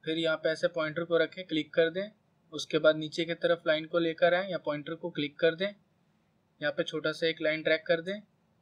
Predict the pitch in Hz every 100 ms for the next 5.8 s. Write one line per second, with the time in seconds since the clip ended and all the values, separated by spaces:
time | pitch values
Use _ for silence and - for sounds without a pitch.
0 | _ _ _ _ _ - 151 147 165 170
1 | 160 170 160 170 165 160 156 151 170 165
2 | 190 190 143 139 165 160 185 208 _ _
3 | _ _ _ _ _ _ _ _ _ _
4 | _ _ _ - 156 156 151 180 170 156
5 | 165 156 143 143 131 - 127